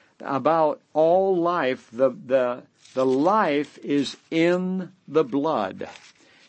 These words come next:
and we're strictly forbidden to eat blood.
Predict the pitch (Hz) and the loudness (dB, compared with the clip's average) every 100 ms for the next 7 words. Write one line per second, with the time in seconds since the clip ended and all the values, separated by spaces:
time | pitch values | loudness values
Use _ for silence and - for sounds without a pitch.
0 | - 139 139 143 143 - 190 214 170 170 | -4 0 2 2 0 -2 0 0 0 -2
1 | - 135 117 151 160 180 175 - 135 - | -2 -4 0 -2 -2 -6 -8 -4 -4 -2
2 | - 170 135 131 147 147 101 101 | -2 -2 -4 -4 -2 0 -4 -8